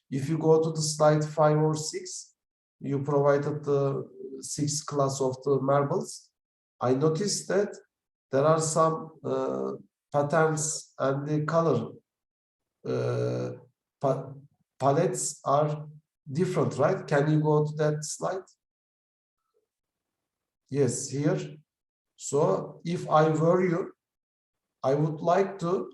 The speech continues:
understand, for example, Afyon Gray one and check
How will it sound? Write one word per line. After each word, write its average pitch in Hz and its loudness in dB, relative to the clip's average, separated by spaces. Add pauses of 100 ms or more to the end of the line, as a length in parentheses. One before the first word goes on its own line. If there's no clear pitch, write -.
(140)
understand, 156 0
for 160 -2
example, 160 -2
Afyon 151 2
Gray 147 -2 (560)
one - -2 (840)
and 151 0
check 185 4